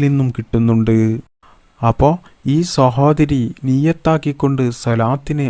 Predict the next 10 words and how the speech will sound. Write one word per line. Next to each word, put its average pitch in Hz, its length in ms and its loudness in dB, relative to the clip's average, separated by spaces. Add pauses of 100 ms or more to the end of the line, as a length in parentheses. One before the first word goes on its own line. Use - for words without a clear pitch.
(140)
അധികരിപ്പിച്ചതുകൊണ്ടാണ് 131 1160 -2 (460)
അല്ലാഹു 107 400 -2
സുബ്ഹാനഹു 123 520 -2
വ 117 100 -10
തആല 117 160 -2 (180)
ആ - 20 0 (140)
സഹോദരിക്ക് 123 640 -2 (480)
സാമ്പത്തികമായിട്ട് 120 1000 -2
വലിയ 117 420 0 (140)
ഉയർച്ച 113 360 -4